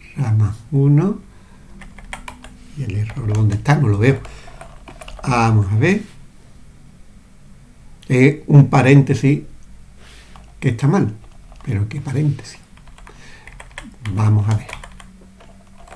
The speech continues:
Esto sirve también para ilustrar el paréntesis. El error está en el, en el corte y pega de aquí.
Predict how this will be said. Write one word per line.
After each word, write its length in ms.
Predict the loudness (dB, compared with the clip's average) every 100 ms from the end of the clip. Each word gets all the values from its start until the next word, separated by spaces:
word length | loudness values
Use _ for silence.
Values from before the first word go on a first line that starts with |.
| -20 -20 -20 -20 -18 -18 -18 -20 -20 -20 -20 -12
Esto 240 | -6 -2 -2
sirve 280 | 0 -2 -2
también 500 | -4 -2 0 0 0 -10 -20 -20 -20 -16 -16 -18 -20 -20 -8
para 400 | -2 0 0 -4 -12 -20 -20 -20 -20 -20 -20 -20 -20 -20 -20 -20 -20 -20 -20 -4
ilustrar 680 | -2 0 -2 0 2 2 2
el 240 | 4 4 4
paréntesis. 680 | 2 2 2 0 0 -2 -2
El 160 | -2 0
error 280 | 0 0
está 260 | -2 -4 0
en 180 | 2 4
el, 200 | 2 0
en 220 | -2 0
el 200 | 2 0 -4
corte 340 | -4 -2 -2
y 40 |
pega 280 | -4 -2 0
de 80 | 0
aquí. 220 | 0 -4